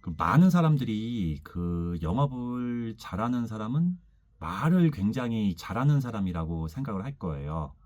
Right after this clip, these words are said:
그런데 "나는 말을 잘 못해.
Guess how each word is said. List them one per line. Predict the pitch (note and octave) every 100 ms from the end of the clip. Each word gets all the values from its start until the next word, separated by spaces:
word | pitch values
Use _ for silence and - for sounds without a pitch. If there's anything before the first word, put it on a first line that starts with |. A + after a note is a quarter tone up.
| -
그런데 | - A#2 B2 C#3 F3 - - -
"나는 | F#2+ F2 A2 A2+ D3 F#3+ F3+ E3+
말을 | - F#2 A2+
잘 | G2 F2+
못해. | E2 - - F2 D#2